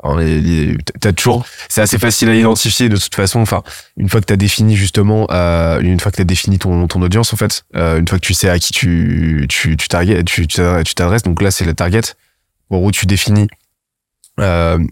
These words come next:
tu définis, bah, ton audience cible que tu vas affiner et t'auras pas nécessairement pour un, un, une, un même produit qui en termes de fonctionnalité va faire la même chose, tu vas pouvoir l'adresser à, euh, potentiellement, euh, cinq cibles différentes. Donc là, l'idée, c'est de cartographier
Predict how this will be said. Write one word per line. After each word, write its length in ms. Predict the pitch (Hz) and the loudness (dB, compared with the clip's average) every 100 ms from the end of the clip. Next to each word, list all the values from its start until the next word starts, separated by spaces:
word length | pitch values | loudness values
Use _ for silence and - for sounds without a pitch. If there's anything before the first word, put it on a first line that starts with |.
| 82 | -4
tu 120 | - | -2
définis, 400 | 98 90 101 101 | 0 0 2 2
bah, 180 | 90 90 - _ - | 2 -2 -6 _ -2
ton 120 | 113 | 2
audience 320 | 110 101 98 | 2 0 0
cible 300 | - 135 98 _ _ _ _ | -2 -2 -2 _ _ _ _
que 80 | 90 | -4
tu 120 | 92 | 0
vas 80 | 90 | 0
affiner 340 | 82 113 135 | 0 2 2
et 80 | 95 - _ _ - | 0 -6 _ _ -4
t'auras 240 | 104 113 | 0 0
pas 120 | 117 | 0
nécessairement 680 | 135 123 113 - 107 127 135 - | 0 0 -2 0 0 0 -2 -6
pour 240 | - 92 - | -4 -2 0
un, 160 | 104 | -2
un, 180 | 104 104 | 0 0
une, 280 | 101 104 104 | 2 2 2
un 120 | - | 2
même 160 | 104 143 | 2 0
produit 400 | - 127 117 120 - _ _ _ | 0 0 2 0 -4 _ _ _
qui 120 | - | -2
en 120 | 110 107 | 0 2
termes 280 | 117 113 101 | 2 2 2
de 100 | 101 | 0
fonctionnalité 580 | - 120 113 117 110 | 0 0 2 2 2
va 100 | 107 | 2
faire 140 | 95 92 | 2 0
la 80 | 92 | 2
même 140 | 104 | 2
chose, 280 | 113 135 123 _ _ | 2 0 0 _ _
tu 120 | - 101 | -4 -2
vas 60 | |
pouvoir 140 | 107 104 | 2 2
l'adresser 480 | 101 104 - 123 117 | 2 2 2 0 0
à, 300 | 98 104 107 | 0 2 2
euh, 440 | 85 87 87 85 | 0 0 0 -2
potentiellement, 760 | 85 113 113 107 107 107 113 120 | -2 -2 0 0 2 2 2 0
euh, 80 | 95 | -2
cinq 260 | - 131 | 0 0
cibles 280 | 117 117 110 | 0 0 2
différentes. 420 | 104 107 95 90 | 2 0 0 -2
Donc 180 | - 87 | -2 0
là, 80 | 104 | 2
l'idée, 240 | 104 104 | 2 2
c'est 160 | 113 98 | 0 0
de 100 | 90 | -2
cartographier 580 | - 90 95 95 - | -2 -2 0 0 0